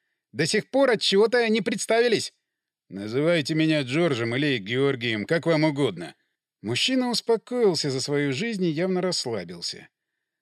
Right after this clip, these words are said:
«Ну, раз я Дик, нехай вы будете Джордж»,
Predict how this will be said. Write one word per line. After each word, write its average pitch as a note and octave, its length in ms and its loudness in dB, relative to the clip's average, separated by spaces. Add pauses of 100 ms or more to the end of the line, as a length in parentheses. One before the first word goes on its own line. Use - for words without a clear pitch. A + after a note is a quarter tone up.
(140)
«Ну, - 260 0
раз G3+ 340 2
я G#3+ 200 4
Дик, A3 440 -2
нехай G#3 420 2
вы G#3 160 4
будете F#3+ 400 2
Джордж», C#3+ 520 0